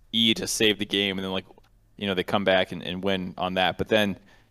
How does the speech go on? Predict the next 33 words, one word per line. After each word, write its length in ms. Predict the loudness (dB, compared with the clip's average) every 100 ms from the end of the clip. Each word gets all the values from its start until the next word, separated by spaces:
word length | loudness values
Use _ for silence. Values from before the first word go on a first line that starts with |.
| _ -8
you 60 |
know, 80 | -4
he 80 | -2
stops 280 | 2 2 2
playing 180 | 0 2
Jax, 280 | 2 4
all 100 | 2
of 40 | 0
a 20 |
sudden 140 | -2
he's 80 | -2
back 240 | -2 -2 -4
on 80 |
tanks, 320 | -4 -4 -6 -10
and 180 | -12 -6
it, 200 | -6 -6 -6
I 320 | 2 4 4
think 380 | 4 0 -2 -6 _ -4
a 80 | 2
lot 140 | 4
of 60 | 2
people 440 | -2 0 0 -2 -12 -20 -20 -20 -20 -2
are 120 | 2 4
waiting 300 | 4 2 -2
to 220 | -10 -8
see 420 | -4 -2 -2 -4 -18 -20 -18 -4
Ssumday 480 | 4 4 6 4 6
unleashed, 600 | 4 4 2 0 -2 -2
and 100 | -2
it's 100 | -2
just 140 | -2 0
never 160 | 0
happened. 360 | 2 2 2